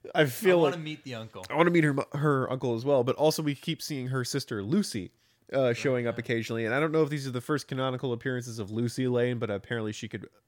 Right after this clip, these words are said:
Speaker 1: presumably she's showing up in Superman's girlfriend, Lois Lane. Um, but we,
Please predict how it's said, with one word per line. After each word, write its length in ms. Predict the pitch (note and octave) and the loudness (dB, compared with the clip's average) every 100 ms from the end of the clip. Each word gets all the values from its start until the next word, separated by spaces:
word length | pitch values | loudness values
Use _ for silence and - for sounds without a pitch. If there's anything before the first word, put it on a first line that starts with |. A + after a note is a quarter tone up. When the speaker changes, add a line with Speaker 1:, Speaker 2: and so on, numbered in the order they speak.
| _ _ | _ _
Speaker 1:
presumably 500 | - D3 C4 A#3+ F3+ | -6 -2 0 2 2
she's 180 | - D3 | 0 -4
showing 300 | - C#3+ B2+ | -4 -2 -2
up 120 | A#2+ | -2
in 80 | A#2 | -4
Superman's 400 | - A#2 A2+ G2+ | -10 -8 -8 -6
girlfriend, 340 | A2 G2 F#2+ | -6 -6 -8
Lois 260 | F#2+ F2 - | -10 -10 -12
Lane. 200 | - B2+ _ - - _ | -16 -18 _ -20 -20 _
Um, 420 | - A#2 A2 G#2+ G2+ _ _ | -4 -2 -2 -6 -12 _ _
but 200 | C3 B2 | 2 2
we, 280 | C3 B2 | 0 -4